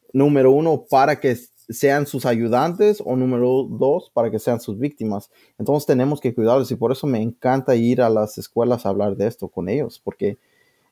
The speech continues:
ellos tienen, están, están, número uno, son vul-, vulnerables, porque están en esa parte de edad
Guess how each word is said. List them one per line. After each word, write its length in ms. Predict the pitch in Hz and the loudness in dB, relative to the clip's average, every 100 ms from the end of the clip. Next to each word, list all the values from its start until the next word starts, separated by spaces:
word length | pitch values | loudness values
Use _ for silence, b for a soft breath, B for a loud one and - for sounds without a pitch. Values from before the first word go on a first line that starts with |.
| - | -2
ellos 380 | 117 147 160 - | 2 4 2 2
tienen, 600 | 147 143 143 139 135 123 _ _ _ _ _ _ - | 2 4 2 2 0 -4 _ _ _ _ _ _ -16
están, 420 | 113 143 147 - | -2 0 0 -2
están, 480 | - 127 123 151 143 | 0 0 2 0 2
número 280 | 147 151 151 | 2 4 4
uno, 120 | 196 | 2
son 200 | 202 180 | 0 -2
vul-, 260 | 160 165 143 | 0 -2 -2
vulnerables, 720 | 127 135 143 120 131 143 120 | 0 4 4 6 4 4 0
porque 500 | - 104 113 104 - _ - | -2 0 4 4 2 _ -18
están 280 | - 127 143 | 0 2 4
en 140 | 135 | 4
esa 360 | 127 131 131 117 | 2 2 -2 0
parte 340 | 127 127 143 | 0 2 2
de 360 | 113 107 101 104 | 4 4 4 2
edad 420 | 104 107 123 - | 2 2 2 -2